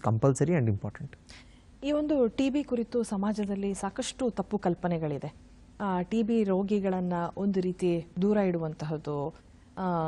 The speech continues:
Speaker 2: ಅವರನ್ನ ಒಂದ್-, ಒ-, ಬೇರೆ ಭಾವನೆಯಿಂದ ನೋಡುವಂತಹ ಒಂದು ಪದ್ಧತಿ ಇಂದಿಗೂ ಕೂಡ ಗ್ರಾಮೀಣ ಪ್ರದೇಶಗಳಲ್ಲಿ ಇದೆ. ಈ ಕುರಿತಾಗಿ ತಾವೇನ್ ಹೇಳ್ತೀರಾ
Speaker 1: ಹ್ಮ್,
Speaker 2: ಸರ್?
Speaker 1: ಯಾವ್ದಾದ್ರೂ ಕ್ರಾನಿಕ್ ಕಾಯಿಲೆ, ಈಗ ಟಿ ಬಿ ಆಗ್ಲಿ, ಎಚ್ ಐ ವಿ,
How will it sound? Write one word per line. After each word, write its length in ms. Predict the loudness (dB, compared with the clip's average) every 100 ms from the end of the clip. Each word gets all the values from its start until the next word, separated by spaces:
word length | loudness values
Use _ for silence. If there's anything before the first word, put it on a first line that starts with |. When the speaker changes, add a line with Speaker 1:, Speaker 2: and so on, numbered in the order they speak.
| -2 -2
Speaker 2:
ಅವರನ್ನ 280 | 0 2 4
ಒಂದ್-, 340 | 4 4 2 0
ಒ-, 240 | 0 2 2
ಬೇರೆ 360 | 6 8 8
ಭಾವನೆಯಿಂದ 580 | 4 2 2 4 4 2 2
ನೋಡುವಂತಹ 720 | 2 2 0 -2 0 0 2
ಒಂದು 240 | 0 0 0
ಪದ್ಧತಿ 440 | 2 2 0 0
ಇಂದಿಗೂ 520 | 0 2 4 6 4
ಕೂಡ 200 | 4 2 2
ಗ್ರಾಮೀಣ 380 | 2 2 2 2
ಪ್ರದೇಶಗಳಲ್ಲಿ 800 | -2 -4 -4 -4 -4 -2 -2 -4
ಇದೆ. 340 | -6 -8 -14 -20 -6 0
ಈ 100 | 2
ಕುರಿತಾಗಿ 760 | 4 2 2 0 0 -2 -2 -12 -4
ತಾವೇನ್ 320 | -2 0 -2
ಹೇಳ್ತೀರಾ 420 | -2 -6 -6 0 4
Speaker 1:
ಹ್ಮ್, 40 |
Speaker 2:
ಸರ್? 100 | 6
Speaker 1:
ಯಾವ್ದಾದ್ರೂ 420 | 8 8 8 6
ಕ್ರಾನಿಕ್ 420 | 6 6 8 6
ಕಾಯಿಲೆ, 340 | 6 8 8 6
ಈಗ 120 | 4 -2 2
ಟಿ 120 | 4
ಬಿ 160 | 6 6
ಆಗ್ಲಿ, 280 | 6 6 4
ಎಚ್ 240 | 2 4
ಐ 100 | 4
ವಿ, 300 | 6 4